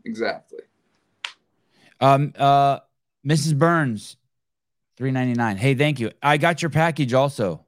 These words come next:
Speaker 2: Thank you. I started opening it, and, um, and my wife was in the room, and it's sitting on our kitchen counter. And then I was like, "Hey, we better open this when we're more focused." You ever do that? Get a package that you know needs attention, and then, like, you start to open it, and there's stuff in there, and you're like, "Oh, I better
Speaker 1: Yeah.
Speaker 2: not open this now."
Speaker 1: Yeah,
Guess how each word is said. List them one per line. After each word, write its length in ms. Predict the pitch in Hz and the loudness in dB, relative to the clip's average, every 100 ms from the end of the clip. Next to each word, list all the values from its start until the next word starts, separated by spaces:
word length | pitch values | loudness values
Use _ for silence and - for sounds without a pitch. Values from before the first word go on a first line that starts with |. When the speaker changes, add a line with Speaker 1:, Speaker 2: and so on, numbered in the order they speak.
| _ | _
Speaker 2:
Thank 240 | 120 123 | -4 -4
you. 180 | 85 73 _ _ _ _ _ _ - | -8 -14 _ _ _ _ _ _ -14
I 40 | |
started 340 | 101 131 127 110 | -4 -2 0 -2
opening 440 | 123 127 135 143 | -2 -2 -2 0
it, 180 | 143 - | -2 -4
and, 340 | 110 110 107 | -6 -6 -6
um, 440 | 107 104 101 98 85 _ | -6 -4 -4 -6 -8 _
and 120 | 107 | -4
my 100 | 107 | -4
wife 260 | 104 107 113 | -2 -4 -4
was 120 | 117 | -6
in 80 | 123 | -4
the 80 | 120 | -2
room, 180 | 127 | -2
and 100 | 117 107 | -2 -6
it's 200 | 95 - | -8 -10
sitting 300 | 123 117 113 | -6 -4 -4
on 100 | 104 | -4
our 120 | 92 | -6
kitchen 320 | 107 95 92 | -10 -10 -8
counter. 360 | 98 92 82 - - | -6 -8 -8 -12 -12
And 80 | |
then 120 | 92 90 | -8 -6
I 80 | |
was 100 | 90 | -6
like, 180 | 85 73 | -8 -10
"Hey, 140 | 92 87 | -8 -6
we 100 | 95 | -6
better 200 | 95 82 | -6 -6
open 280 | 82 82 | -10 -10
this 160 | 82 - | -10 -10
when 120 | 80 | -10
we're 80 | 76 | -8
more 240 | 76 76 | -8 -10
focused." 600 | - 76 71 - - - _ _ _ _ _ _ _ _ - | -12 -14 -14 -16 -20 -20 _ _ _ _ _ _ _ _ -6
You 100 | 123 | -4
ever 80 | 127 | -2
do 160 | 107 | -2
that? 200 | 120 117 | -2 -4
Get 100 | 107 | -4
a 60 | 101 | -4
package 360 | 101 95 95 98 | -6 -6 -8 -10
that 100 | 78 | -8
you 100 | 87 | -6
know 140 | 90 | -6
needs 240 | 90 82 | -6 -8
attention, 560 | 82 85 85 85 92 90 - | -10 -10 -10 -8 -10 -10 -16
and 120 | - | -12
then, 180 | 85 85 | -10 -8
like, 160 | 80 76 | -8 -10
you 60 | |
start 220 | - 85 78 | -10 -10 -8
to 40 | |
open 240 | 82 87 87 | -8 -6 -6
it, 60 | |
and 80 | 71 | -6
there's 140 | 80 - | -8 -8
stuff 240 | 85 80 | -10 -8
in 80 | 87 | -8
there, 80 | 85 | -6
and 80 | |
you're 80 | 73 | -8
like, 160 | 69 - | -10 -10
"Oh, 40 | |
I 100 | 78 | -6
better 100 | 78 | -6
Speaker 1:
Yeah. 60 | 80 | -6
Speaker 2:
not 180 | 71 55 | -8 -12
open 280 | 71 67 64 | -14 -14 -18
this 200 | - - | -20 -20
now." 140 | - | -14
Speaker 1:
Yeah, 180 | 78 - | -14 -14